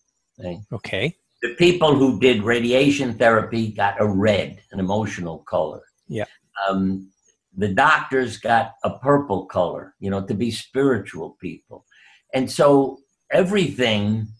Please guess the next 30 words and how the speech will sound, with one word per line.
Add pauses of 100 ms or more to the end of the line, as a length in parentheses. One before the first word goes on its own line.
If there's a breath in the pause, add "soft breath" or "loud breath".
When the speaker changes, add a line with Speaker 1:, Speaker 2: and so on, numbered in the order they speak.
(340)
Speaker 1:
every
occupation
in
the
hospital (400)
had
an
appropriate
color (720)
Speaker 2:
Hmm.
Speaker 1:
behind
them. (280)
Yeah,
strangers (160 soft breath)
had
orange. (100)
Uh,
that's
a
color
of
change. (420)
So
if
someone
Speaker 2:
Interesting. (160)
Speaker 1:
came
for
the
day,